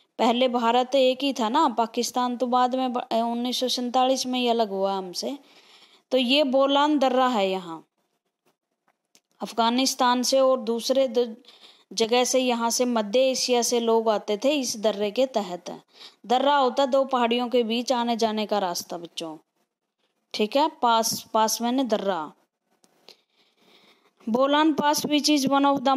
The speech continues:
most important route into ईरान, ईरान जाता है ये। देखो यहाँ पाकिस्तान है, यहाँ इंडिया है, आपको पता ही है इंडिया है, उसके बाद यहाँ अफगानिस्तान है, उसके बाद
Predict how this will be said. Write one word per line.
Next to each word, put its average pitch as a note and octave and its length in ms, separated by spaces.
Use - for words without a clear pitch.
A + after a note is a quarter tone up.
most D4+ 280
important C4 580
route C4 300
into B3 340
ईरान, G#3+ 380
ईरान C4 420
जाता A3+ 300
है G3 140
ये। F3+ 240
देखो A#3 320
यहाँ A#3 420
पाकिस्तान C#4 600
है, D4 220
यहाँ A#3 300
इंडिया B3+ 380
है, C#4+ 420
आपको G#3+ 340
पता A3 260
ही C4+ 180
है B3+ 140
इंडिया B3+ 280
है, C#4 320
उसके C4+ 260
बाद C4 320
यहाँ B3 340
अफगानिस्तान C4 760
है, C#4 380
उसके C4 280
बाद B3+ 360